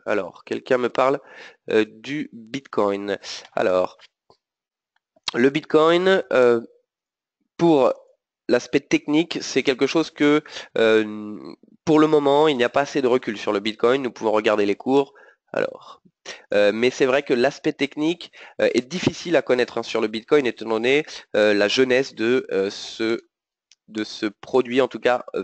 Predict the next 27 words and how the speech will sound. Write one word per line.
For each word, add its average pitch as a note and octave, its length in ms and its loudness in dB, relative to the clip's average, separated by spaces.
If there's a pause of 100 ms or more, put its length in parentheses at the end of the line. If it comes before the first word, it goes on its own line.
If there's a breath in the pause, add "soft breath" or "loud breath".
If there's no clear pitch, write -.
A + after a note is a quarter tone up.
financier. C3 640 -2 (300 loud breath)
Alors, F#2+ 180 0
Bitcoin A2+ 440 -6
U A2 80 -2
S G#2+ 160 -4
D. C3+ 280 0 (3000 soft breath)
Voilà, G#2 180 -2 (160)
nous - 60 -18
sommes G#2 180 -6
ici G#2 240 -12
sur A#2 220 -2
le A2 80 0
Bitcoin. C#3+ 500 -2 (320 loud breath)
Alors, - 340 0 (1200)
comme D3 180 0
vous D3 100 0
le D3+ 60 -2
voyez, E3+ 420 4 (100)
il D#3 120 2
est D#3+ 100 6
difficile D#3 720 -12
techniquement, C#3+ 760 -2
euh, A2 120 2
d'analyser, B2 640 0
hein, A#2 140 2
le A2+ 100 0
Bitcoin. B2 560 0